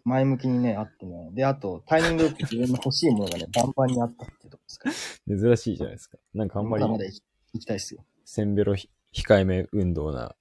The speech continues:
Speaker 2: 被告からしたら。
Speaker 1: いや、控えめというか、やりたいんだけど、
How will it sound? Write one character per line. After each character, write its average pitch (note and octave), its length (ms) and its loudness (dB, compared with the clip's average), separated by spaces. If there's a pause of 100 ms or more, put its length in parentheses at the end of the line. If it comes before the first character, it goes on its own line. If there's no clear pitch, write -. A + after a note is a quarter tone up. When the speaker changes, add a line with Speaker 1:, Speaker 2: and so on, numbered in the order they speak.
Speaker 2:
被 - 100 -20
告 E2 400 -6 (300)
か - 120 -6
ら F2+ 80 -4
し - 80 -10
た - 120 -4
ら。 - 80 -8
Speaker 1:
い - 1000 -14
や、 - 100 0 (200)
控 G3+ 140 2
え G#3+ 40 2
め G#3+ 160 2
と G#3 140 0
い G3 100 6
う C#3+ 60 -4
か、 G#2 280 -4 (100)
や C#3 100 0
り F3 120 -6
た G3+ 120 4
い E3 80 4
ん A#2+ 60 2
だ G2+ 100 -2
け F2 100 -14
ど、 C#2+ 240 -14